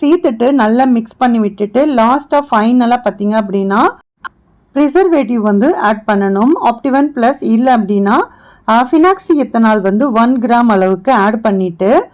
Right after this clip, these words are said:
இதையுமே நல்லா உங்களுக்கு மிக்ஸ் பண்ணிடுங்க. எல்லாமே வந்து நல்லா மிக்ஸ் ஆகணும்.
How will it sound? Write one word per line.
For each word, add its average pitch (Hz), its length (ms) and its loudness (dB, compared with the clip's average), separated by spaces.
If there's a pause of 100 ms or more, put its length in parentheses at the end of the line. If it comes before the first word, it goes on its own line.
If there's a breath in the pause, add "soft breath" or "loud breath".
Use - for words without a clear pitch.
(300 soft breath)
இதையுமே 294 540 2
நல்லா 233 400 0
உங்களுக்கு 202 380 0
மிக்ஸ் 208 360 -2
பண்ணிடுங்க. 190 460 -2 (360)
எல்லாமே 254 380 0
வந்து 226 220 0
நல்லா 220 240 0
மிக்ஸ் 202 340 -4
ஆகணும். 190 500 0